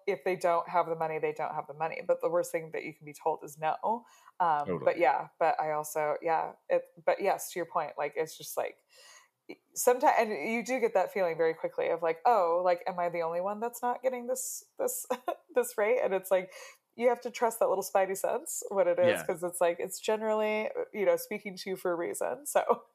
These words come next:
Speaker 1: <laughs>
Speaker 2: Yeah, for sure. Well, and, like, usually when I've been, it's someone getting kept in the dark, I, my experience, that's usually more corporations or, like,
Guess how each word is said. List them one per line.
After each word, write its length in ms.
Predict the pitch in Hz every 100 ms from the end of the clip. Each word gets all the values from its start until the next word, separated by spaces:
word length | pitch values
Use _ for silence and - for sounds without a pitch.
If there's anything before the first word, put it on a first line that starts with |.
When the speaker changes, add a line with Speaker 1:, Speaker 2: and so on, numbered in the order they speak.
| 277
Speaker 1:
<laughs> 60 | - - -
Speaker 2:
Yeah, 280 | 120 117 98
for 180 | - 107
sure. 320 | - 98 87
Well, 140 | 135
and, 100 | 147
like, 180 | 151 147
usually 380 | 180 214 175 143
when 320 | 131 139 147
I've 180 | 143 131
been, 360 | 127 107 104 -
it's 160 | 127
someone 340 | - 151 123 107
getting 240 | 120 113
kept 260 | 101 113 -
in 60 |
the 100 | 95
dark, 280 | 95 98 98
I, 120 | 104
my 160 | 95 101
experience, 400 | 95 - 95 87
that's 200 | 95 -
usually 220 | 135 110
more 200 | 98 90
corporations 920 | - - 98 - 87 87 - 98 95 90
or, 120 | 87
like, 320 | 78 - _